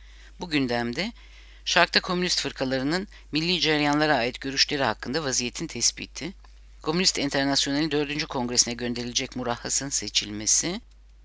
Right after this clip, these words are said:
Komünist Enternasyonel'in son faaliyetleri hakkında malumat gibi maddeler vardır. Hulasa, Türkiye Halk İştirakiyun Fırkası, hem gizli hem açık Türkiye Komünist Partisi niteliğini taşımak bakımından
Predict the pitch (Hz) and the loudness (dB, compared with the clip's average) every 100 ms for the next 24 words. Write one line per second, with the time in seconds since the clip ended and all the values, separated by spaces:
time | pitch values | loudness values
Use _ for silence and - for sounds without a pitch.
0 | - - 180 190 - 127 127 127 123 - | -20 -6 -2 2 2 2 0 -2 0 0
1 | 143 190 - 170 - 110 107 113 117 123 | -2 -2 0 0 0 -2 -2 -6 -4 -4
2 | 117 175 180 147 127 120 120 95 - - | -4 -4 -2 2 2 2 -2 -4 -8 -10
3 | 165 160 131 117 113 113 110 104 104 104 | -4 -2 -2 -2 -4 -4 -4 -6 -8 -10
4 | - - - - - - - - - - | -14 -16 -18 -20 -20 -20 -20 -20 -20 -2
5 | 233 190 117 - 226 - - - - 208 | 8 8 8 4 0 -6 -20 -8 -2 0
6 | - 165 175 175 - - 156 156 - 160 | 4 6 6 4 4 4 6 4 2 -2
7 | 156 - 117 117 - - 202 - - - | 0 -2 -6 2 4 4 -2 -10 -20 -2
8 | - 214 165 139 151 208 180 127 - - | 4 4 4 0 0 2 2 4 4 2
9 | - 160 160 - 165 170 - 113 117 - | -4 -4 -4 -4 -2 0 0 0 4 4
10 | 135 123 - 117 123 123 - - 131 123 | 4 2 -4 -4 -4 -4 0 0 0 -4
11 | - - 104 104 110 185 | -6 -8 -6 -4 -2 -2